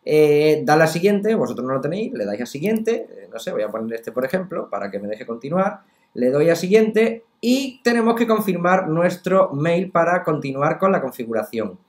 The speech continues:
Tras verificar nuestro mail, nos va a pedir que elijamos un nombre de red y un icono, tal y como yo he hecho aquí. De momento no hay nada porque no tengo nada agregado.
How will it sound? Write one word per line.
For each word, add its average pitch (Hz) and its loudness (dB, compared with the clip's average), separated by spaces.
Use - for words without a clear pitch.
Tras 151 0
verificar 143 -2
nuestro 165 -2
mail, 175 0
nos 151 -2
va 190 4
a 190 -2
pedir 185 0
que 180 4
elijamos 170 0
un 165 -4
nombre 170 0
de 185 2
red 226 2
y 180 -2
un 175 -2
icono, 208 -2
tal 165 0
y 180 -4
como 156 -4
yo 151 0
he 139 0
hecho - -4
aquí. 110 -6
De 131 -4
momento 165 0
no 147 0
hay 143 2
nada 151 2
porque 143 -2
no 131 -2
tengo 135 -4
nada 123 -2
agregado. 98 -6